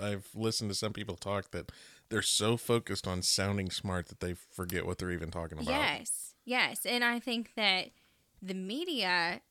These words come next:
Speaker 2: uses this language to push
Speaker 1: Mm-hmm.
Speaker 2: their agendas and com-,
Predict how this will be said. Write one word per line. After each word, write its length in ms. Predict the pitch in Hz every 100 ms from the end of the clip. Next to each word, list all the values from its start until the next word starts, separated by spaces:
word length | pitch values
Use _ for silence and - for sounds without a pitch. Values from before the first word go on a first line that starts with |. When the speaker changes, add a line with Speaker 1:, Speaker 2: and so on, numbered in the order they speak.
| -
Speaker 2:
uses 1080 | 214 - 208 269 277 185 170 175 180 - - _ _ _ _ -
this 280 | 196 185 180
language 800 | 180 220 285 185 160 180 - - -
to 400 | 214 190 175 175 117
push 220 | 277 254
Speaker 1:
Mm-hmm. 100 | -
Speaker 2:
their 120 | 196 170
agendas 600 | 175 170 - - - - - _ _ -
and 320 | 226 202 196
com-, 320 | - - 208